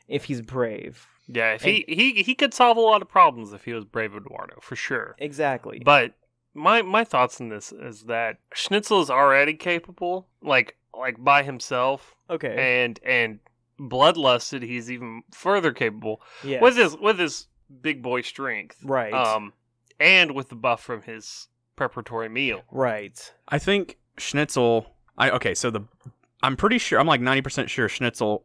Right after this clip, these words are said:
Speaker 3: is able to, like, lift up a building. Like, just
Speaker 2: Mm-hmm.
Speaker 3: break off a fucking building
Speaker 1: Wait a
Speaker 3: and
Speaker 1: second,
Speaker 3: lift
Speaker 1: hold
Speaker 3: it.
Speaker 1: on, what?
Speaker 3: Yeah, I'm pretty sure you can do that.
Speaker 1: Okay, you guys have watched more Chowder than me, I will say.
Speaker 3: Yeah,
Speaker 1: So
Speaker 3: Schnitzel
Speaker 1: I'll take your word for
Speaker 3: is
Speaker 1: it.
Speaker 3: pretty fucking strong.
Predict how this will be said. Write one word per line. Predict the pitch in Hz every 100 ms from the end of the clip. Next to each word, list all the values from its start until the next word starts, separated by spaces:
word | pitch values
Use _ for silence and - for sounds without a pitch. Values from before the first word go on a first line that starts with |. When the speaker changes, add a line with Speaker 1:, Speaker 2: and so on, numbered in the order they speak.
| -
Speaker 3:
is | 113
able | 110 107 101
to, | 120 104
like, | 95 90
lift | 104 -
up | 107
a | 92
building. | 95 80 76 - _
Like, | 107 95
just | 104
Speaker 2:
Mm-hmm. | 147 110
Speaker 3:
break | 117 107
off | 104
a | 101
fucking | - 104 101 95
building | 82
Speaker 1:
Wait | 185 233
a |
Speaker 3:
and | 185
Speaker 1:
second, | 160 127
Speaker 3:
lift | 135 147
Speaker 1:
hold | 214 175
Speaker 3:
it. |
Speaker 1:
on, | 135 117
what? | 123 190 196 - _ _ _
Speaker 3:
Yeah, | 120 104
I'm |
pretty | 117 170
sure | 165
you | 117
can | 98
do | 82
that. | 73 - _ _
Speaker 1:
Okay, | 185 147 117
you | 117 196
guys | 262 262
have | 202
watched | 156 135 -
more | 127
Chowder | 120 117 98 90
than | 82
me, | 92 95
I | 104
will | 117 123
say. | - 104
Speaker 3:
Yeah, | 127 107 76
Speaker 1:
So |
Speaker 3:
Schnitzel | - 123 190 202 160
Speaker 1:
I'll |
take | 123 -
your | 180 139
word | 123 117
for | 110
Speaker 3:
is | 131
Speaker 1:
it. | -
Speaker 3:
pretty | 180 160
fucking | 123 - - 151 - 113 92
strong. | - 80 - -